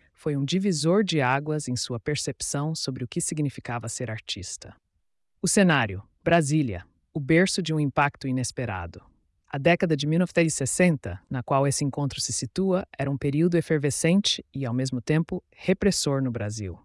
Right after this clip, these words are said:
Brasília, a capital recém-inaugurada, ainda pulsava com a energia de uma cidade em construção,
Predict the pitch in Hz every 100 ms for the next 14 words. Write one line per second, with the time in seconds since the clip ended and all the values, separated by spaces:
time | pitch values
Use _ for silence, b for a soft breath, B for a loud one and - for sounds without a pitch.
0 | _ _ _ _ _ _ _ - 139 143
1 | 190 180 - - - 147 135 131 - 160
2 | 165 147 135 123 127 131 139 - 127 160
3 | 165 156 - 151 156 151 143 143 127 131
4 | 156 151 151 135 147 135 135 135 127 135
5 | - 120 - 143 92